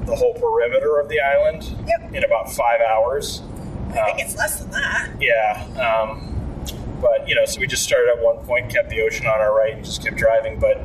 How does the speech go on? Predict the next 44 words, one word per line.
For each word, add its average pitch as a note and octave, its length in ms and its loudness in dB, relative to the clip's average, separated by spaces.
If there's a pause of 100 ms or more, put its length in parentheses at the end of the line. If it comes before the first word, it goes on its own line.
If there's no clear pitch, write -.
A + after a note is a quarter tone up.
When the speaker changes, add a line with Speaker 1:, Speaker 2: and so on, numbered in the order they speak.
(360)
Speaker 1:
when A#2+ 120 4
we B2 80 2
got B2+ 220 0
to, B2 120 -8
like, A#2 300 2
the C#5+ 460 4 (520)
northeast A#2+ 640 0
part B2+ 160 -2
of B2+ 60 -2
the C3 80 2
island, C3 380 2
there A#2+ 100 0
was A2+ 140 2
a - 60 0 (420)
bunch A#2 240 2
of - 60 -12
the - 60 -10
perimeter A#2+ 440 0
you B2 140 -8
couldn't - 240 -4
go - 200 6
on D5 240 0
'cause, - 380 -6 (680)
uh, A2 380 2
that A2 160 0
show A#2 260 2
Lost A2+ 440 2
was C#3+ 160 -8
filming C3+ 340 -2
at C3 100 -2
the A2+ 60 -12
time, B2+ 320 -2
and B2+ 80 -4
they A2+ 240 4
Speaker 2:
<laughs> A2+ 60 -6
Speaker 1:
had A2+ 160 0
a - 20 0
bunch A2 260 -2
of - 80 -10
stuff - 380 -4 (640)
shut A#2 260 2
off. A2+ 320 2
And, A2 200 -8
like, A2 200 -2